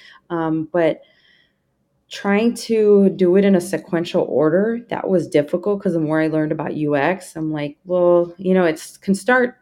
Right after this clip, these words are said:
here, but then it could go there." So, um, I kind of started with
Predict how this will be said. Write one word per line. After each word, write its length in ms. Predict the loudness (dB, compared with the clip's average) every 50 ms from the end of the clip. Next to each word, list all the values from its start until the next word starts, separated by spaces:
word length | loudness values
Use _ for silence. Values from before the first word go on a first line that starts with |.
| _ _
here, 600 | _ -14 -4 2 4 6 8 8 8 8 8 8
but 160 | 6 4 0
then 140 | 0 2 2
it 100 | 2 0
could 140 | 0 -2 -2
go 180 | 0 0 0 2
there." 520 | 2 2 2 4 4 4 4 4 4 2
So, 400 | 0 -2 -4 -2 -2 -2 -2 -2
um, 380 | -2 -4 -4 -4 -4 -4 -4 -4
I 100 | -4 -4
kind 360 | -4 -4 -4 -2 0 2 2 2
of 140 | 0 -2 -4
started 520 | -6 -4 -2 0 2 2 2 2 2 0
with 260 | 0 0 0 -2 -4